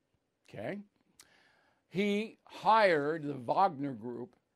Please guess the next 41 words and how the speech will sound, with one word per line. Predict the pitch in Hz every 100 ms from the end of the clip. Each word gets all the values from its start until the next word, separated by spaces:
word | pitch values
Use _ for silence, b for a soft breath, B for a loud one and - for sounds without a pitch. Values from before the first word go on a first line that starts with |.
| -
not | 127 139 180 262 233
his | 226 175
own | 196 214 202
armed | 180 170 143
forces, | 226 247 226 - - - - _ _ _ _ _ -
to | 147
be | 170 160
the | 156
spear | - - 214 220
tip | 190 - 147 135 127
of | 123 120
the | 143
invasion. | 175 233 220 - - _ _ _ _ _ _ _ _ _ _ _ _ -
And | 160 160 156
the |
Wagner | 135 190 202 170
Group | 139 156 175
are | 147
ruthless. | 156 151 165 151
They | 165
don't | 156 139
take | 143 -
prisoners. | 175 160 143 147 143 139
They | 131
shoot | 180 151
everybody. | 143 139 127 143 139
They | 139 131
kill | 143 139
women | 135 131
and | 131 120
children. | 160 147 143 135 120 _ _ _ _
You | 202 175
know, | 147 151
it's | -
the | 214 202
S | 165 -
S. | 123 92 - - - _ _ _ _ _ -
That's | 151 147 -
what | 117
it | 67 - _
is. | _ -